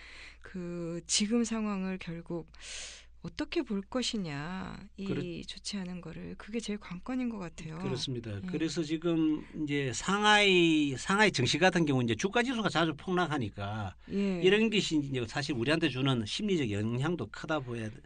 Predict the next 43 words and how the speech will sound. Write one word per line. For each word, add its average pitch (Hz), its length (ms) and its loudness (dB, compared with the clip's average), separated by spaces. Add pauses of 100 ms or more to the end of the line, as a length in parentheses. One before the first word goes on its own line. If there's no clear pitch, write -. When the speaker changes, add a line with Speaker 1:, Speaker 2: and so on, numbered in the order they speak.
(280)
Speaker 2:
크다고 175 300 2
봐야 110 120 2
Speaker 1:
처음에는 110 120 -2
Speaker 2:
되는데. 98 200 -2
Speaker 1:
기사를 262 240 -4
막 240 200 -2
썼는데 262 720 -4 (420)
이 185 80 -8
자꾸 196 380 2
반복되니까 269 880 2
<laughs> - 80 -18
또 226 440 0
Speaker 2:
아, 185 320 8
안 156 80 8
쓰게 190 160 2
됩니다. - 320 4
Speaker 1:
또 139 60 4
Speaker 2:
맞아요. 254 120 6
Speaker 1:
동감해지더라고요. 226 600 6
Speaker 2:
예, 170 160 2
그러니까, 175 180 0 (120)
Speaker 1:
뭐 - 20 2 (120)
Speaker 2:
그러니까. 220 100 -2
Speaker 1:
저 214 320 2
중국 220 480 -2
정부가 185 560 -2
뭐 165 160 -6
유동성 202 360 -2
엄청 208 300 0
공급했다며 196 720 -4
몇십 175 340 -4
조 190 140 0
원 156 160 -2
그러면 156 160 -10 (600)
아, 185 180 -4
굉장히 233 340 0
큰 294 220 -6
뉴스구나 220 640 -4
그랬다가 202 600 -6 (140)
그것도 269 460 -10
또 285 160 -6 (520)
계속 233 340 2
반복되니까 226 920 -4